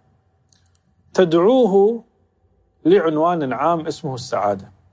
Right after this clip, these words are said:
والسعادة تعني ضمن إطار قاعدة الحكمة أن يسعى الإنسان من أجل نفعه، وأن يتجنب الإنسان مضاره.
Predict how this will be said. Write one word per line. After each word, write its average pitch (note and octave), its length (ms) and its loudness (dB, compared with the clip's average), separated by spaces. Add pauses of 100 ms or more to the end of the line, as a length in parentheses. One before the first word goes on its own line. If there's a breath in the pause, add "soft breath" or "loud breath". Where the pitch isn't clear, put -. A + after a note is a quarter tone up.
(1300 loud breath)
والسعادة G3 560 2
تعني D3+ 460 0
ضمن C#3 460 -2
إطار B2 320 2
قاعدة A2+ 500 0
الحكمة F#3+ 520 -6 (880)
أن F#3+ 380 0 (500)
يسعى E3 500 2
الإنسان C3+ 720 0
من C#3 380 -4
أجل D#3 380 2
نفعه، G2+ 500 -2 (1500 soft breath)
وأن C#3+ 280 4
يتجنب E3+ 720 2
الإنسان D3 680 2
مضاره. A2 800 0